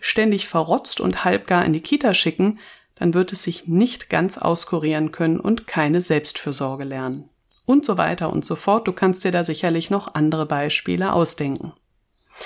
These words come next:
Es ist übrigens so betrachtet bestimmt auch kein Zufall, dass ein häufiger Konfliktpunkt in Sachen Erziehung der ist, dass Väter sich mehr um die Robustheit ihrer Kinder sorgen,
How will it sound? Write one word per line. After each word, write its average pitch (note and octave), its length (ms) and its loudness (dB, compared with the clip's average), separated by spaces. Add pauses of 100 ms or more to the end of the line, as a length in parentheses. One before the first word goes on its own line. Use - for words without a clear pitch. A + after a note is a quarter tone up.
(680)
Es G#3 140 2
ist D4 180 2
übrigens C4 840 2
so B3+ 160 2
betrachtet A#3 640 -2
bestimmt C#4+ 440 2
auch A3+ 160 -2
kein G#3 240 2
Zufall, G#3 560 0
dass G3+ 220 -2
ein F3 320 2 (160)
häufiger A#3 480 0
Konfliktpunkt F3+ 840 -2
in E3 120 2
Sachen D#3+ 300 0
Erziehung F#3 640 2
der D3 280 -2
ist, - 280 -4 (480)
dass - 180 2
Väter F#3+ 520 2
sich F#3+ 240 -4
mehr G#3 240 4
um G#3+ 80 2
die G3 80 2
Robustheit F3+ 720 0
ihrer D#3+ 200 -2
Kinder D#3+ 380 2
sorgen, D#3 520 0